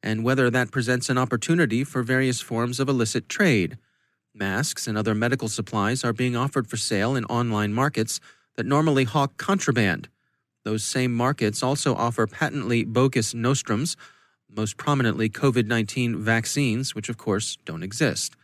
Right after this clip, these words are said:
Accompanying the offers are an array of bogus stories alluding to widespread cover-ups and misinformation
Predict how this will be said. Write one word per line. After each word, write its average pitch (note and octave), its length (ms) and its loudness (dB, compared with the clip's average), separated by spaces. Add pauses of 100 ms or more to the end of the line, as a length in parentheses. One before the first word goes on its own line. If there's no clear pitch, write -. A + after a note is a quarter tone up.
(580)
Accompanying C#3 680 2
the C3 140 4
offers C#3+ 460 2
are C3 200 2
an C3 60 2
array C#3+ 360 4
of C3 160 2
bogus C3 300 4
stories C3+ 480 4
alluding B2+ 440 2
to B2 200 0
widespread A#2+ 600 0
cover-ups B2 500 2
and A2+ 100 -2
misinformation B2 800 -2